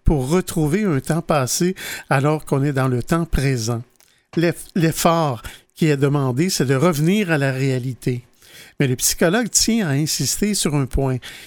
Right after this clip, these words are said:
Il nous dit, ce n'est pas négatif, c'est même plutôt bon signe. Il y a, euh, de la nostalgie parce qu'il y a eu du plaisir. Si on est nostalgique de nos vacances,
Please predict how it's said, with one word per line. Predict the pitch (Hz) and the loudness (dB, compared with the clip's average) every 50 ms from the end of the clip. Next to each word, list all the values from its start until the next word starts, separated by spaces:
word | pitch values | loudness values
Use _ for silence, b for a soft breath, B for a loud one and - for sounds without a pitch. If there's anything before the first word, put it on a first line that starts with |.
| B B B | B B B
Il | - 160 156 | 0 0 2
nous | 165 | 0
dit, | 151 151 208 | 0 0 -2
ce | 202 - - | 0 0 2
n'est | 170 151 156 147 | 2 2 0 0
pas | - - 254 285 320 - | 0 0 -2 -2 0 -2
négatif, | 165 151 151 185 208 180 175 156 139 - - - 160 165 - - - - B B B B B | 0 0 2 0 0 2 0 0 0 -2 -2 -2 -2 -2 -4 -6 -6 -6 B B B B B
c'est | - - 233 160 | 0 0 2 2
même | 180 294 359 381 | 2 0 0 -2
plutôt | - - 208 165 - - 220 226 | -2 -2 -2 -2 2 2 0 0
bon | 185 151 156 147 139 123 | 2 0 0 0 0 0
signe. | - - - 147 131 131 127 120 120 B B B B B B - | -2 -2 -2 -2 -2 -2 -2 -4 -6 B B B B B B -2
Il | 170 151 143 147 | 0 0 0 0
y | 147 185 | 0 2
a, | 190 190 - - | 0 0 0 0
euh, | 202 165 147 143 139 139 139 139 | 0 0 0 0 0 0 -2 -2
de | 135 147 | 0 0
la | 147 139 143 143 | 0 0 -2 -2
nostalgie | 143 170 196 185 - - 156 139 127 156 240 240 | 0 0 -2 0 0 0 0 0 -2 -4 -6 -2
parce | - 202 - - | -2 -2 -4 -2
qu'il | - - 160 175 - 190 151 151 | -2 -2 -2 -2 -2 -2 0 0
y | 151 | 0
a | 147 | 0
eu | 143 151 175 220 233 | 0 0 -2 -2 -4
du | 202 147 139 | -4 -6 -8
plaisir. | - - 147 143 131 123 120 139 131 131 135 127 123 B B B B B B B | -4 -4 -2 -2 -2 -2 -4 -4 -4 -6 -6 -8 -10 B B B B B B B
Si | - - - 202 | 0 0 2 2
on | 190 170 | 2 2
est | 156 147 | 0 0
nostalgique | 143 151 143 - - 170 147 143 135 131 185 190 185 | 0 0 -2 0 0 0 0 0 0 0 0 0 0
de | 165 147 | -2 -2
nos | 139 139 135 | -2 -2 -2
vacances, | 139 131 120 - 190 196 220 208 190 - | -2 -4 -2 0 -2 0 0 -2 -4 -6